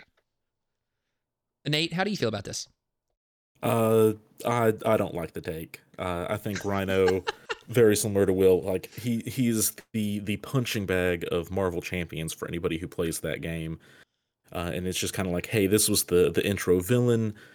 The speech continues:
Speaker 2: You, you kinda know him. He is not some complicated mastermind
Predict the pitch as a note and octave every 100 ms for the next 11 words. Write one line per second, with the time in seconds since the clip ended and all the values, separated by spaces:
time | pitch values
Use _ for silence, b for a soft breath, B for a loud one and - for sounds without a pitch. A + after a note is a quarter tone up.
0 | B _ - F#2 F#2+ F2+ G2+ F2 F2 -
1 | - A2+ A2 G#2+ G2+ G2 G2 F#2 F2+ F2
2 | F#2 F#2 F2+ - F2 F2 - - - A2
3 | G#2+ G2 G2 G2 _ - - - G#2 F#2+
4 | F2+ - G#2 F#2 F#2 G2+ F#2 F2+ F#2 F2+
5 | F2 - F#2 F2 F2 F2